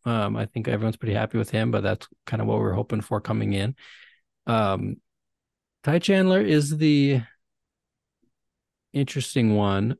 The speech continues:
Um, would I like to see more of him? Yes. Do I think that he can block or catch? Not really. So that's the concern at this point. And I think I see why they maybe looked at a Cam Akers or are just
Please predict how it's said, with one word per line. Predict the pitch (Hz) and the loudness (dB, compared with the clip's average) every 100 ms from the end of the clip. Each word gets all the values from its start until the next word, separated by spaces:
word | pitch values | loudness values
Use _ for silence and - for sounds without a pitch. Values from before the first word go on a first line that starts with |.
| _ | _
Um, | 120 107 98 101 104 - _ | 0 2 0 -2 -6 -12 _
would | 117 123 | 0 2
I | 113 | 2
like | 123 | 0
to | 147 | -4
see | 147 | -2
more | 135 127 | 0 0
of | |
him? | 139 | 0
Yes. | 110 104 107 - - _ _ _ _ _ _ _ _ _ - | 0 0 -2 -6 -18 _ _ _ _ _ _ _ _ _ 0
Do | 123 | 2
I | 104 | 4
think | 123 113 | 2 2
that | 110 | 0
he | |
can | 110 113 | 2 0
block | 104 107 113 - | 2 2 0 -2
or | 110 | -4
catch? | 113 107 - - _ - | -2 -2 -6 -16 _ -4
Not | 110 - | -2 0
really. | 110 95 95 110 - _ _ _ _ | 0 2 0 -4 -10 _ _ _ _
So | - 127 107 101 98 - _ _ _ _ _ _ _ _ | 0 2 4 2 0 -4 _ _ _ _ _ _ _ _
that's | 120 117 | -4 -2
the | - | -4
concern | 127 120 - 107 95 95 - | 0 0 0 -2 0 -4 -6
at | 98 | -4
this | 107 - | -4 -6
point. | - 92 92 - | -6 -6 -6 -4
And | 113 | -2
I | 98 | -2
think | 92 120 104 | -2 -2 0
I | 95 | -2
see | - 113 | -2 -2
why | 101 95 92 92 92 | 0 0 0 0 -2
they | 95 92 90 90 | -2 -2 -2 -4
maybe | 92 90 92 92 104 - | -6 -4 -4 -6 -8 -6
looked | 98 - | -6 -4
at | 104 95 - _ _ _ _ _ _ - _ _ | -4 -6 -8 _ _ _ _ _ _ -20 _ _
a | 95 | -6
Cam | - 101 101 | -2 -2 -2
Akers | 95 104 98 90 90 | -2 -2 -2 -4 -4
or | 98 92 | -2 -2
are | 90 87 | -2 -4
just | 98 - - | -6 -10 -18